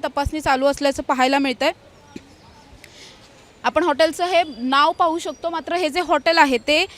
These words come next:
ही जी इमारत दिसते, या इमारतीच्या दुसऱ्या साईडला हे हॉटेल आहे. नुकतंच या ठिकाणी एसीपी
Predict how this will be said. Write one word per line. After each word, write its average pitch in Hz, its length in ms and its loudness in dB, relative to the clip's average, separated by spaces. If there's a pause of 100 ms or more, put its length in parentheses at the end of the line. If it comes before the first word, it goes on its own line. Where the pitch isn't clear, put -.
(640)
ही 311 100 2
जी 359 120 0
इमारत 349 320 2
दिसते, 359 400 -2
या 359 80 2
इमारतीच्या 320 640 0
दुसऱ्या 311 500 2
साईडला 330 560 -2
हे 370 140 0
हॉटेल 285 380 2
आहे. 254 240 2 (2500)
नुकतंच 359 340 0
या 339 120 4
ठिकाणी 330 400 0
एसीपी 320 440 0